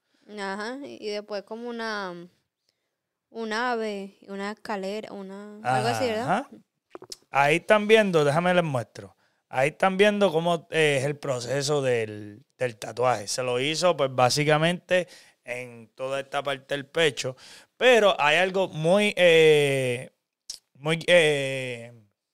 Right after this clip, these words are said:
Speaker 2: que se ha vuelto bastante viral y es los comentarios hacia Arcángel y su tatuaje. Resulta que los mismos fanáticos y los mismos consumidores de redes sociales están criticándole el tatuaje.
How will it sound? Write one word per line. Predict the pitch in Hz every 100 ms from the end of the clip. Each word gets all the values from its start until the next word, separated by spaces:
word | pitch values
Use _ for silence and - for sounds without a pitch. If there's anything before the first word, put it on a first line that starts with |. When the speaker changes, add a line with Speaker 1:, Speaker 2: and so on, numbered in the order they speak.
| _ -
Speaker 2:
que | 151
se | 165
ha |
vuelto | 180 202 220
bastante | 208 214 208 220
viral | 220 233 202 175 - _ -
y | 147
es | 175 175
los | 180
comentarios | - 160 139 120 170 190 156 143 - _ _ _ _ -
hacia | 180 185 - 135 131 - _ _ _ _ _ _ _ _ - -
Arcángel | 120 117 147 196 202 151
y |
su | - 135
tatuaje. | 117 113 160 180 107 _ _ _
Resulta | 110 - 135 180
que | 180
los | 165 139
mismos | 135 151 151
fanáticos | 180 165 151 147 147
y | 135
los | 120
mismos | 120 127 143
consumidores | - 147 147 151 147 143 147 143
de | 131
redes | 123 143 165
sociales | 180 170 147 147 - _ _ _
están | 120 107 - 110 113
criticándole | 139 151 139 120 131 156 160 160 147 - _
el | 151 151 175 190 _ _ -
tatuaje. | 147 160 - _ - 120 123 110 101 92